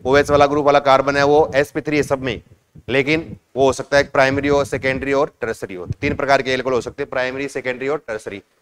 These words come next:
प्राथमिक, द्वितीयक और तृतीयक। इसमें सीएच टू ओएच group रहेगा, इसमें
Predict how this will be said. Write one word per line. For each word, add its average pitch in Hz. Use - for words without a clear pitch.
प्राथमिक, 135
द्वितीयक 135
और 165
तृतीयक। 107
इसमें 156
सीएच 147
टू 156
ओएच 147
group 156
रहेगा, 147
इसमें 151